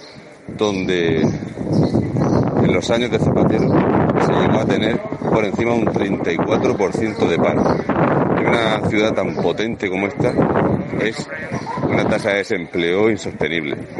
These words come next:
Hay muchísima gente en la calle, hace un día bastante bueno, hace un poquito de aire, pero hace un día muy bueno,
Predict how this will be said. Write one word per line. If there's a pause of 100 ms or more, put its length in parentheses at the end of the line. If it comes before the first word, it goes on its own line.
(1300)
Hay
muchísima
gente
en
la
calle, (600)
hace
un
día
bastante
bueno,
hace
un
poquito
de
aire,
pero
hace
un
día
muy
bueno,